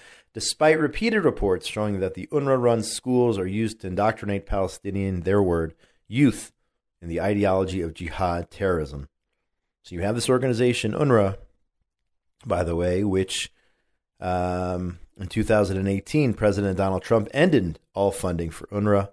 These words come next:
but that was reversed by the Biden administration. Um, unsurprisingly, unsurprisingly, another, what is it, two hundred and twenty-three million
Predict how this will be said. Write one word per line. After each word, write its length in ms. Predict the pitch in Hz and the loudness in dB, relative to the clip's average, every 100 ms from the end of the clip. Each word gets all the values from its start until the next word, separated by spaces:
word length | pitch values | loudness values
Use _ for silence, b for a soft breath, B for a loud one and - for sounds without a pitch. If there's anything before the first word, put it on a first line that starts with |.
| _ _ _ _ _ _ _ _ _ _ _ _ | _ _ _ _ _ _ _ _ _ _ _ _
but 300 | 95 90 - - | -4 -4 -6 -8
that 200 | 92 98 | -4 -2
was 160 | 98 90 | -2 -4
reversed 500 | 87 87 90 - - | -6 -2 -4 -4 -8
by 140 | 85 | -6
the 120 | 80 | -2
Biden 280 | 113 135 127 | 4 6 6
administration. 840 | 117 110 - 110 101 95 98 98 - _ _ _ _ _ _ _ _ _ _ _ _ _ _ _ | 2 0 -2 0 0 -2 -6 -6 -10 _ _ _ _ _ _ _ _ _ _ _ _ _ _ _
Um, 220 | 92 90 92 | -12 -10 -6
unsurprisingly, 960 | 135 135 143 139 135 117 101 90 82 - _ _ _ _ _ 101 | -6 -4 0 6 6 6 0 -6 -10 -18 _ _ _ _ _ -10
unsurprisingly, 840 | 113 117 - 107 104 95 85 82 | -10 -8 -2 2 2 0 -4 -4
another, 540 | 92 95 95 90 87 _ _ _ _ - | -2 -2 0 -2 -4 _ _ _ _ -14
what 80 | 95 | -8
is 80 | |
it, 100 | 98 | -8
two 140 | - 110 | -4 0
hundred 160 | 101 | 0
and 80 | 95 | 0
twenty-three 400 | - 104 92 92 | -2 -4 -6 -6
million 500 | 92 110 117 90 67 | -2 2 2 0 -6